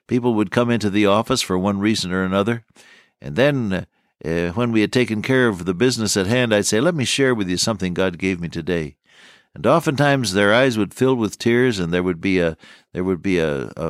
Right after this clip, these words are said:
a, just a surge of appreciation and spiritual enjoyment over something God had dropped into their lives.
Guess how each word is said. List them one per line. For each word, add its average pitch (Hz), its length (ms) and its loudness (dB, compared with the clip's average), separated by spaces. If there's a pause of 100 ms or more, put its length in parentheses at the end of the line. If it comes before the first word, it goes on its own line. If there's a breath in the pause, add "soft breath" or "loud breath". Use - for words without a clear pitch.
(140)
a, 71 200 -12 (160)
just - 320 -6
a 80 160 -4
surge 139 640 2
of 87 160 -2
appreciation 120 880 0 (800 soft breath)
and 85 240 -6
spiritual 117 640 2
enjoyment 104 680 0
over 90 220 -2
something 101 400 -2
God 104 320 0
had 87 240 -4
dropped 98 280 -2
into 92 200 -4
their 90 180 0
lives. 85 540 -2